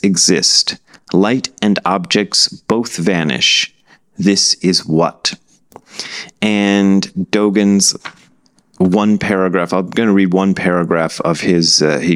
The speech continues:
he goes on for, for a while about this, but here's the first paragraph of his explanation of this, and we'll see, uh, where we go with this, but here we go. What has now been expressed is that the Buddhist patriarchs and the Buddha's disciples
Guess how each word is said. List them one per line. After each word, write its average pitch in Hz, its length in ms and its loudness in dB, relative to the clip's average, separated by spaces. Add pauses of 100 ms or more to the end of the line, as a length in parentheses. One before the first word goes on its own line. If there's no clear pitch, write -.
he 87 100 2
goes 76 220 0
on 76 220 -2
for, - 300 -4
for - 200 -4
a 73 60 -2
while 78 440 0
about - 280 -4
this, - 180 -2
but 76 140 -2
here's 92 220 2
the - 100 -4
first - 320 -4
paragraph - 500 -4
of - 140 -2
his 76 240 0
explanation - 760 -2
of - 120 -8
this, - 320 -2
and - 220 -4 (360)
we'll 87 80 2
see, 87 480 2
uh, 78 420 -6
where 82 220 2
we 82 80 2
go 90 180 0
with 82 140 -2
this, 87 220 0
but - 160 -4
here 87 120 4
we 82 100 2
go. - 200 -6 (920)
What 135 180 2
has 147 180 0
now 156 220 2
been 180 160 2
expressed - 640 -2
is 98 220 0
that 95 200 -4
the 95 60 2
Buddhist 143 580 0
patriarchs 92 800 0
and 92 220 2
the 87 80 -2
Buddha's 113 420 2
disciples 90 920 0